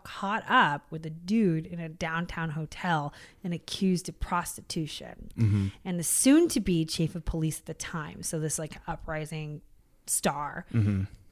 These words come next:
Speaker 1: quote unquote, handled the situation. So there were no formal charges filed. There's just this police report, but that incident happened just a couple months before Anne was killed.
Speaker 2: Mm-hmm.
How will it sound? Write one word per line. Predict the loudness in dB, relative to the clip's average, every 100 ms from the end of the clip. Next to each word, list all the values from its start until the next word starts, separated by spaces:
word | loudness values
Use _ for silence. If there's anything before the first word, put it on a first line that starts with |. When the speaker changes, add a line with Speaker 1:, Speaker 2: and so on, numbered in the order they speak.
| -20 0
Speaker 1:
quote | 8 8
unquote, | 8 4 -2 -4
handled | -6 0 0 0 -2
the | -4
situation. | -4 -4 -6 -8 -8 -10 -10 -10 -14 -20 -20 -20 -12
So | 0 6 8 6 2 -6 _ _ _
there | 8 8
were | 8
no | 6 10 10 10 6
formal | 0 4 8 8 8 0
charges | -4 -6 -6 0 2 2 -2
filed. | 6 8 8 6 4
There's | 4 2
just | 2 0 0
this | -6
police | -2 0 0 0 -2
report, | -2 0 2 4 4 -2 -16 -20 -20 -20 -16 -2
but | 4 4 2 -10 -14
that | -4 4 6 6 -2 _ 4
incident | 4 6 2 0 -4
happened | -2 2 2 0 -6 -6
just | -8 -10
a | -8
couple | -4 -4 -4 -4
months | -4 -8 -8
before | -10 -10 -14 -14
Anne | -14
was | -12 -12
killed. | -12 -12 -14 -18 -20 0
Speaker 2:
Mm-hmm. | 4 4 4 0